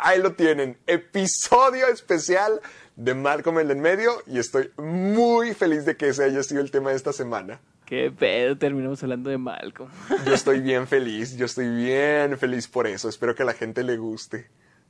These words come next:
Speaker 2: Pero bueno, ¿dónde
Speaker 1: Amiguito,
Speaker 2: nos
Speaker 1: ¿dónde te
Speaker 2: seguimos?
Speaker 1: seguimos? ¡Hala!
Speaker 2: Estoy... a ver, ¿quién, quién primero? ¿Quién primero?
Speaker 1: Tú primero, tú primero.
Speaker 2: Estoy en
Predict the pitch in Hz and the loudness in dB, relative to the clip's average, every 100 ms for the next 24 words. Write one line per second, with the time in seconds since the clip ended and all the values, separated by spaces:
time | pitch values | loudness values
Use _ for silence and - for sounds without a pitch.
0 | _ _ - - 110 127 147 147 135 123 | _ _ -16 -10 -6 0 2 2 2 -2
1 | - _ _ _ _ _ _ - 190 226 | -10 _ _ _ _ _ _ 0 4 6
2 | 233 240 233 220 190 208 185 135 127 175 | 8 8 8 6 6 4 6 6 4 2
3 | 135 - - - 120 139 311 440 339 214 | 0 -2 -14 -4 0 2 4 4 6 6
4 | 226 226 233 - - _ _ _ _ - | 6 2 -2 -8 -20 _ _ _ _ -10
5 | 135 135 143 220 285 294 311 339 277 131 | -4 -4 -2 2 2 2 4 6 6 4
6 | - 214 240 160 - - 202 233 208 143 | 0 0 2 0 0 2 4 6 4 2
7 | 151 165 131 101 _ _ _ _ _ _ | 0 2 2 0 _ _ _ _ _ _
8 | _ 160 233 254 220 226 226 233 233 233 | _ -10 -6 -6 -4 -4 -4 -4 -6 -8
9 | 233 233 240 | -10 -14 -16